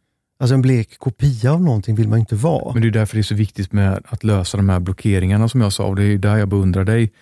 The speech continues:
Speaker 2: För jag upplever att du är mindre blockerad än vad jag är. För att det är först då man kan börja skapa någonting fantastiskt.
Speaker 1: Men det är väl därför vi funkar så bra ihop,
Speaker 2: Men
Speaker 1: tror
Speaker 2: att
Speaker 1: jag.
Speaker 2: man skapar,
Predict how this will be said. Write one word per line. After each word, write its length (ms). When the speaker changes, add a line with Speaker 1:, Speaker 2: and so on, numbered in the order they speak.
Speaker 2:
För 60
jag 100
upplever 320
att 100
du 220
är 40
mindre 400
blockerad 500
än 80
vad 100
jag 220
är. 140
För 60
att 100
det 60
är 20
först 300
då 100
man 140
kan 120
börja 120
skapa 440
någonting 360
fantastiskt. 800
Speaker 1:
Men 140
det 60
är 20
väl 140
därför 380
vi 160
funkar 280
så 80
bra 180
ihop, 200
Speaker 2:
Men 160
Speaker 1:
tror 60
Speaker 2:
att 60
Speaker 1:
jag. 80
Speaker 2:
man 100
skapar, 760